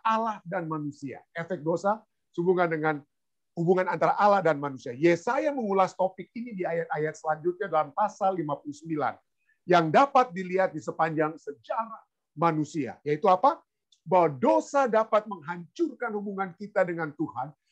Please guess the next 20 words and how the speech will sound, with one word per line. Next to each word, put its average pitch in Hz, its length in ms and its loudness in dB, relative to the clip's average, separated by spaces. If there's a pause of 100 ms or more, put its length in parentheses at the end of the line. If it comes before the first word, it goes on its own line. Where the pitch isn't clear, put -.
(160)
dan 226 160 4
menuntun 247 720 -2
kita 185 400 0 (240)
kepada 214 480 6
kehancuran 208 720 0
abadi. 156 560 2
Bukan, 339 480 0 (400)
bukan 247 320 0
karena 190 320 2
dosa 180 400 0
sanggup 170 400 -4
mengusir 233 400 -2 (160)
Allah 208 480 6 (360)
dari 220 320 2
kehidupan 190 480 -4
kita, 226 320 -14 (400)
tetapi 180 400 0
dosa 285 480 2
mengusir 262 960 0
kita 196 400 -10